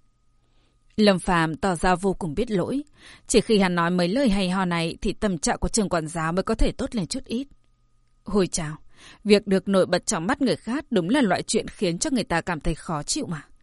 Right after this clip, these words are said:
Tựa như một học sinh ưu tú trong mắt thầy cô giáo chẳng hạn. Khi đối mặt với một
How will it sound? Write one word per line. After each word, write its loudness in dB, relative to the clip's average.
Tựa 6
như 4
một 0
học -2
sinh -4
ưu 0
tú -2
trong 0
mắt -2
thầy 0
cô 0
giáo -6
chẳng -4
hạn. -6
Khi 2
đối 4
mặt 0
với -2
một 2